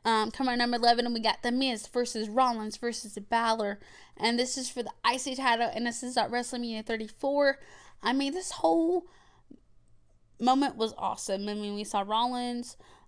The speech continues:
um, you know, win, which was incredible in itself. And it was just a pretty insane match between these three. I mean, like,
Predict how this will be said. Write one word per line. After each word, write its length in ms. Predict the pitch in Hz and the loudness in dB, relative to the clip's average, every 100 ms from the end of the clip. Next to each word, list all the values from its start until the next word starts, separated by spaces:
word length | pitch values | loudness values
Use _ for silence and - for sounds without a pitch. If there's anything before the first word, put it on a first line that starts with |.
| - | -4
um, 540 | 202 202 185 147 123 - - - - - - | 2 4 2 0 -6 -16 -20 -20 -20 -16 -4
you 100 | 233 | -2
know, 100 | 214 | 0
win, 440 | 202 202 202 - | -2 -4 -4 -4
which 240 | 214 214 | -4 -4
was 240 | - 202 202 - | -4 -4 -4 -10
incredible 460 | - 208 - 208 220 | -8 -6 0 0 0
in 80 | 208 | -4
itself. 680 | 104 - 277 269 240 254 - - | -8 -6 4 6 6 2 -6 -8
And 240 | 196 180 | -6 -6
it 60 | - | -6
was 160 | 226 | -8
just 180 | - 226 | -8 -12
a 40 | - | -10
pretty 240 | 254 - | -10 -10
insane 500 | - 208 - 196 208 | -10 -12 -10 -6 -6
match 320 | 202 196 208 - | -4 -6 -8 -12
between 280 | 202 220 | -10 -10
these 180 | 202 208 | -8 -12
three. 300 | - 175 - - - - - | -14 -14 -16 -18 -20 -20 -8
I 140 | 208 | -4
mean, 280 | 233 233 233 | -2 -2 -2
like, 340 | 214 202 190 | -2 -4 -6